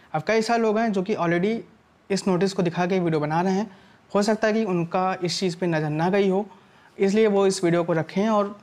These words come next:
मुझे नहीं लगता कि कोई भी अपनी वीडियोज़ को हटाने वाला है, but मैं अपनी वीडियो को हटा चुका हूँ क्योंकि फालतू में फेक इन्फॉर्मेशन देने का कोई भी मतलब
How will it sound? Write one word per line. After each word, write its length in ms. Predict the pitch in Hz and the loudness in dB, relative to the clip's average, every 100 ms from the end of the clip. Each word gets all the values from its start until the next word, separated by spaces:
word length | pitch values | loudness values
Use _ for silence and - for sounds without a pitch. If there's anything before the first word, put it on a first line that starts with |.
| - | -2
मुझे 160 | 175 185 | 2 4
नहीं 140 | 196 | 4
लगता 220 | 170 175 | 2 0
कि 80 | 214 | -2
कोई 240 | 214 185 185 | 2 2 4
भी 220 | 214 240 - | 2 -2 -8
अपनी 200 | 170 190 | -2 2
वीडियोज़ 320 | 165 165 165 | 2 2 0
को 80 | 180 | -2
हटाने 300 | 151 156 180 | -2 0 0
वाला 180 | 185 208 | 2 2
है, 60 | |
but 140 | 175 175 | 0 0
मैं 100 | 190 | 0
अपनी 200 | 190 170 | 2 2
वीडियो 200 | 156 165 | 2 0
को 80 | 165 | -2
हटा 200 | 143 151 | -2 -2
चुका 200 | 170 180 | -2 -2
हूँ 100 | 254 | -4
क्योंकि 520 | - - _ - 220 | -8 -20 _ -2 0
फालतू 320 | 214 196 220 | 2 0 0
में 80 | 220 | -2
फेक 300 | - 202 208 | 0 0 2
इन्फॉर्मेशन 480 | 196 175 185 170 190 | 0 0 -2 0 0
देने 180 | 165 170 | 0 0
का 80 | |
कोई 140 | 190 165 | -2 -2
भी 60 | |
मतलब 300 | 160 156 185 | -2 -2 -4